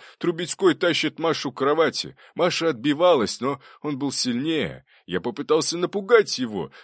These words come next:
завыл и плеснул в него призрачным холодом, но он просто ничего не заметил».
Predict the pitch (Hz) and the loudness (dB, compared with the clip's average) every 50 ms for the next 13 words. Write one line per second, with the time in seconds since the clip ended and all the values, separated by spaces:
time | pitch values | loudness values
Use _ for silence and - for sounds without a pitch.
0 | _ - 117 123 180 190 131 120 170 196 170 135 131 143 135 131 - 143 160 151 | _ -6 -2 0 2 0 0 -2 -4 -4 -2 -2 0 -2 -2 -4 -4 -2 -2 -2
1 | - - 170 185 165 131 127 139 151 151 151 139 - - 170 180 147 143 143 143 | -2 -2 -2 -2 -2 -2 -2 -4 -4 -2 -2 -4 -4 -4 -4 -4 -2 -2 -2 -2
2 | 135 - - 147 123 - - 190 190 170 139 113 92 90 107 98 98 98 113 127 | -4 -4 -6 -6 -8 -4 0 2 2 4 4 2 0 -2 -4 -4 -4 -6 -6 -6
3 | 175 180 156 120 110 104 _ - 143 156 170 156 - - - 135 131 127 117 101 | -4 -4 -4 -6 -8 -12 _ -10 -4 -2 -2 -2 -2 -2 -4 -6 -8 -8 -8 -8
4 | 131 127 131 170 165 139 - - 180 160 165 170 143 120 139 151 139 120 151 160 | -10 -10 -10 -8 -6 -6 -4 -4 -4 -2 0 0 0 0 0 -2 -2 0 0 0
5 | 170 170 160 123 - - 110 90 76 67 - | 0 0 -2 -2 -2 -2 -4 -4 -4 -8 -12